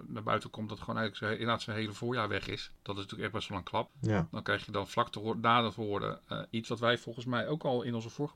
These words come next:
Speaker 1: podcast besproken hebben als een van de opties die, eh, die de ploeg zou kunnen doen toen, eh, toen zelfs Teunissen nog wel was. Om inderdaad, eh, Kooi vervroegd, eh, over te hevelen naar de, de World Tour ploeg. Nou, dat hebben ze dan uiteindelijk nu gedaan.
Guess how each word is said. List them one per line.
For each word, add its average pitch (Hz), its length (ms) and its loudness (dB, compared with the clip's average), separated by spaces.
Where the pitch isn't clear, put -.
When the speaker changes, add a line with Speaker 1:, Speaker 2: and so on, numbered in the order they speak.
Speaker 1:
podcast - 460 -4
besproken 113 500 0
hebben 107 200 0
als - 80 -4
een 117 140 0
van 113 140 -4
de 113 60 -2
opties 120 400 -4
die, 107 340 0
eh, 101 180 2
die 117 240 -4
de 110 60 -2
ploeg 117 200 -4
zou 131 220 2
kunnen 113 240 -2
doen 107 240 -4
toen, 110 260 -2
eh, 104 180 -4
toen 113 140 -2
zelfs 107 340 4
Teunissen 113 520 0
nog 107 180 -2
wel 113 220 4
was. - 360 0
Om 117 180 -4
inderdaad, 110 320 -2
eh, 107 160 0
Kooi 123 260 6
vervroegd, - 540 -4
eh, 107 160 2
over 117 300 -2
te 113 100 0
hevelen 107 380 -2
naar 107 180 0
de, 104 200 -2
de 104 120 -4
World 123 220 -2
Tour 113 160 -2
ploeg. 113 300 -4
Nou, 98 140 -2
dat 107 100 0
hebben 117 180 0
ze 113 40 -8
dan 107 80 -2
uiteindelijk 104 400 0
nu 110 100 -2
gedaan. 117 400 0